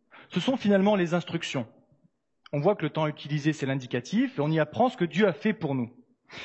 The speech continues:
Et tout de suite après, on change de registre. Dans les chapitres suivants, il s'agit de ce que Dieu attend de nous.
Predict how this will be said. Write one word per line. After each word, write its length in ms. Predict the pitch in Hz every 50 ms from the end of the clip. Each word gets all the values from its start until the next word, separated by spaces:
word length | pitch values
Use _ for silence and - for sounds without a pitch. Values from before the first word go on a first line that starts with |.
| 180 151
Et 80 | 170 170
tout 200 | - - 320 320
de 40 |
suite 240 | - - - 254 -
après, 440 | 214 170 - - 202 240 302 311 - - - - _ _ _ _ _ _ _
on 60 | - 165
change 240 | - - 233 214
de 80 | 180 185
registre. 560 | 165 165 151 135 127 - - - - - _ _ _ _ _ _ _ _ _ _ _ _ _ _ _ -
Dans 80 | 139
les 80 | 139 139
chapitres 400 | - 202 196 - 220 - - -
suivants, 320 | - - 170 156 151 214
il 80 | 247 233
s'agit 260 | - 156 147 151 190
de 120 | 180 165
ce 80 | - -
que 80 | - 156
Dieu 260 | 131 135 151 196 226 - 180
attend 300 | 170 - - 208 208 196
de 100 | 151 131
nous. 200 | 131 120 113